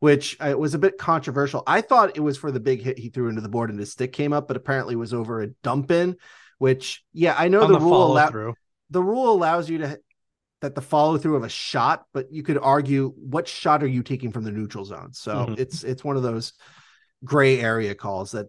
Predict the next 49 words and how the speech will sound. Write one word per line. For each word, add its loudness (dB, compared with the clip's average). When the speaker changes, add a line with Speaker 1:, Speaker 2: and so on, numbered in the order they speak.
Speaker 1:
went -6
against -8
the -14
Devils. -6
And -2
it's -4
okay 2
'cause 0
Rickard 0
Rakell 2
decided, -2
"I'm -4
gonna -2
grab 0
and -2
hug 0
Brendan -4
Smith -8
'cause -4
I 0
lost -2
a -10
puck 0
battle -6
to -12
him." -10
So 4
it 8
was 8
a 6
four 6
on 6
four 4
situation -4
for 2
Crosby 0
to -10
score 0
from -8
a -8
distance -2
that -6
I -6
felt -8
that -8
Vanecek -8
should -10
have -18
stopped. -10